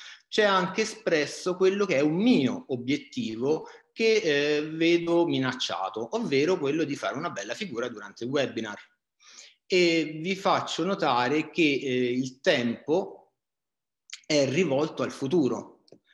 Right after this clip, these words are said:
Come vi dicevo prima, eh, l'emozione di ansia si rivolge verso qualcosa che ancora deve accadere. Poi per il resto potete notare appunto l'espressione e la postura che vanno a indicare proprio uno stato ansioso.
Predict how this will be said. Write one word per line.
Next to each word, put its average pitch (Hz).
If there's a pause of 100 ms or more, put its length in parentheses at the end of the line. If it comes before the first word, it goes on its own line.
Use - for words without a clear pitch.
(200)
Come 139
vi 131
dicevo 143
prima, 156
eh, 113
l'emozione 127
di 185
ansia 117
si 180
rivolge 127
verso 143
qualcosa 190
che 143
ancora 147
deve 123
accadere. 101 (680)
Poi 220
per 185
il 269
resto 170
potete 127
notare 135
appunto 127
l'espressione 123
e 151
la 131
postura 143
che 180
vanno 123
a 123
indicare 139
proprio 117
uno 120
stato 107
ansioso. 101